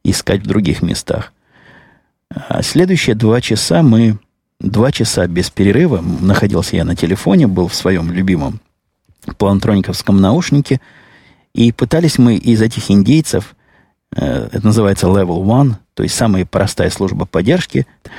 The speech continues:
Ну, такие мартышки, которые ничего не понимают, а умеют отвечать на телефон и умеют какие-то стандартные случаи отслеживать. Эти мартышки два часа были уверены, что могут сами,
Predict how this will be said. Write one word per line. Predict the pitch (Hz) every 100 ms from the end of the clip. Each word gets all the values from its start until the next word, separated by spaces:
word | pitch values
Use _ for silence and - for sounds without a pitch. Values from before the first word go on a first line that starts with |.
| - -
Ну, | 151
такие | - - 104
мартышки, | 98 - 226 - -
которые | 113 123 113
ничего | 123 -
не | 85
понимают, | 107 131 196 147
а | -
умеют | 98 113 104
отвечать | 101 107 117 104
на | 92
телефон | - 110 - 214
и | 131
умеют | 107 127 139
какие-то | - 120 104
стандартные | - 104 101 95 98
случаи | 95 92 90 - - _ _ _ -
отслеживать. | 110 - 78 71 - - - _ _ -
Эти | 147
мартышки | 175 160 - 208 -
два | 120 135
часа | - - 143 135 -
были | 110 117 110
уверены, | 107 147 185 123
что | - 104
могут | 107 123 113
сами, | 117 110 107